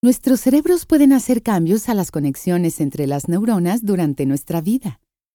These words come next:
Algunas sinapsis se fortalecen, mientras que las conexiones no utilizadas a veces se reducen o eliminan.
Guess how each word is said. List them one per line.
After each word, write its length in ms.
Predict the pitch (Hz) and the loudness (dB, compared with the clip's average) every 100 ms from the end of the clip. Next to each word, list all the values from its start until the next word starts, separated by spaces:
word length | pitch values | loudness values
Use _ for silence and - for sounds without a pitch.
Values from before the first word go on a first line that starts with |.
| _ _ - | _ _ -4
Algunas 440 | 165 151 165 165 | -2 2 2 2
sinapsis 600 | - 208 226 214 - 339 | 2 2 2 -2 2 0
se 180 | - 170 | 2 -4
fortalecen, 880 | - 160 156 190 240 214 - 202 320 - _ - | -4 -6 -4 0 2 2 2 0 0 -4 _ 4
mientras 360 | 277 277 277 - | 6 6 4 2
que 100 | 269 | 0
las 160 | 262 | 0
conexiones 600 | - 254 - - 339 339 | 2 2 2 4 4 6
no 260 | 240 202 196 | 4 4 2
utilizadas 840 | 175 160 139 160 240 208 214 302 - _ - | -2 -4 -4 -4 -2 -2 -2 -6 -10 _ -2
a 100 | 220 | 0
veces 440 | 143 247 320 285 | 2 2 2 -2
se 160 | - 220 | 0 -2
reducen 640 | 160 139 214 269 247 214 | -2 0 0 0 2 2
o 40 | 202 | 2
eliminan. 720 | 190 196 175 143 131 123 | 2 2 2 0 -4 -8